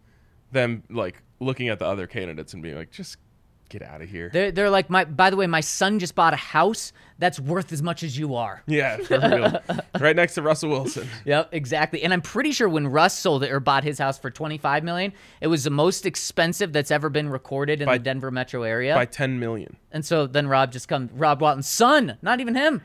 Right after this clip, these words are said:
Speaker 2: comes in just three million short of that.
Speaker 1: Yeah, and, uh, there was some conversation, like, they paid way over asking, which you do in Denver <laughs> these days.
Speaker 2: Yep.
Speaker 1: Um, but, like,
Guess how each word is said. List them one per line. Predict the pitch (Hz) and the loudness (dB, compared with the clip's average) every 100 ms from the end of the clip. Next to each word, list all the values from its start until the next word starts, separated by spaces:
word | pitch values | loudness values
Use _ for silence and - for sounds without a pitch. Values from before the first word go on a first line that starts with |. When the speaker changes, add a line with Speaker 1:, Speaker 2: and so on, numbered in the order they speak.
| _ _ | _ _
Speaker 2:
comes | - 196 | -2 -2
in | 175 | 0
just | 165 156 | -2 -4
three | 151 160 | 0 0
million | 147 131 120 | 2 0 -2
short | 120 117 | -4 -6
of | 104 | -6
that. | 98 101 _ _ _ - | -12 -14 _ _ _ 0
Speaker 1:
Yeah, | 131 135 135 | 4 6 4
and, | 131 135 131 - | 2 -2 -6 -10
uh, | 101 120 123 | -12 -10 -6
there | 135 151 | 0 2
was | 147 | 2
some | 151 131 | -2 -6
conversation, | - 131 123 113 123 117 131 | -2 -2 -4 -4 -4 -4 -8
like, | 117 113 | -6 -2
they | 139 | -2
paid | 143 117 90 | -2 -4 -4
way | 85 85 104 113 95 82 | -12 -8 -4 -2 -4 -8
over | 82 78 | -10 -12
asking, | 50 - - - - _ _ _ _ _ _ | -14 -16 -18 -20 -20 _ _ _ _ _ _
which | 120 - - _ - | -8 -8 -12 _ -6
you | 180 | -2
do | 151 151 | 2 2
in | 98 87 | 2 -4
Denver | 92 127 127 | -6 -4 -4
<laughs> | |
these | 135 131 | -4 -2
days. | 123 135 143 - | -2 0 0 0
Speaker 2:
Yep. | 117 120 - - | 0 0 -4 -4
Speaker 1:
Um, | 139 139 123 113 104 - | 2 2 2 0 -6 -12
but, | 120 202 | -2 0
like, | 214 196 | 0 -6